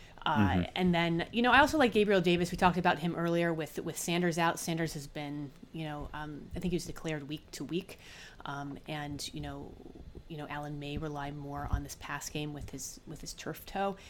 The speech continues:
Speaker 1: And, you know, Gabriel Davis has a touchdown in back-to-back games. Um, he also has seen, uh, you know, he had eight targets last week, uh,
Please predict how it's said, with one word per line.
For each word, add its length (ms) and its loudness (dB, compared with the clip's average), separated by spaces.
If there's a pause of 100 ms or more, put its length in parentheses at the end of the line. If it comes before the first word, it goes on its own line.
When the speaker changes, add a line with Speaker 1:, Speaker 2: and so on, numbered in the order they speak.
(280)
Speaker 1:
And, 340 -2 (100)
you 100 0
know, 60 0
Gabriel 280 0
Davis 320 -6
has 200 -6
a 60 -20
touchdown 400 -6
in 60 -8
back-to-back 460 -8
games. 460 -8 (140)
Um, 440 -10
he 180 -14
also 260 -10
has 80 -10
seen, 320 -10 (340)
uh, 140 -10
you 160 -10
know, 40 -10
he 120 -12
had 100 -12
eight 100 -10
targets 380 -8
last 400 -10
week, 320 -10 (380)
uh, 260 -10